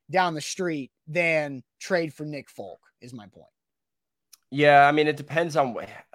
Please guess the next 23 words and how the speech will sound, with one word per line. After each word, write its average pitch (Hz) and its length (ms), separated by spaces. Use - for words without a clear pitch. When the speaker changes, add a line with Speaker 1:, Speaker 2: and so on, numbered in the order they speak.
Speaker 2:
I 117 120
don't 131 160
know. 131 460
Like, 117 280
it's 117 200
tough. 135 300
Is 107 140
Mason 135 340
Crosby, 120 540
are 123 80
you 110 160
confident 123 640
that 117 120
he's 110 160
better 104 260
Speaker 1:
I 165 80
Speaker 2:
than 160 120
Speaker 1:
think 139 140
Speaker 2:
the 113 40
other 120 200
replacement 113 640
free 113 220
agents? 127 440